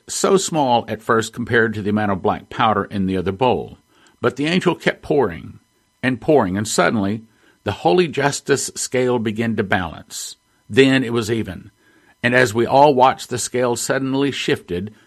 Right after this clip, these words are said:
The white bowl went down and the black bowl went up. Then there was mighty shouts of praise and victory in the courtroom. Then the Father raised his golden scepter in his hand and slammed his gavel down, accompanied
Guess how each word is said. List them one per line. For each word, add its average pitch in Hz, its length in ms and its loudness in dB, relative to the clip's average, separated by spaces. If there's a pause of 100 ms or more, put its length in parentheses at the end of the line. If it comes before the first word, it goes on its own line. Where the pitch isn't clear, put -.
(100)
The 101 140 0
white 123 380 2
bowl 131 360 2
went 104 360 -6
down 127 360 -2
and 123 180 -2
the 113 80 0
black 113 300 2 (220)
bowl 113 480 4
went 101 440 -4 (140)
up. - 300 -6 (600)
Then 160 280 2
there 151 160 2
was 139 300 0 (100)
mighty 151 460 0
shouts 135 360 2
of 104 140 -6
praise 143 400 2
and 120 100 -4
victory 131 380 -2
in 117 60 -2
the 113 80 -4
courtroom. 98 560 -8 (560)
Then 156 260 2
the 156 80 2
Father 143 400 4
raised 143 520 0
his 131 120 0
golden 131 400 0
scepter - 420 -2
in 131 120 -2
his 127 180 -2
hand 139 400 0
and 123 240 -4
slammed 139 520 -2
his 127 200 -2
gavel 123 360 0
down, 123 360 -2
accompanied 117 720 -4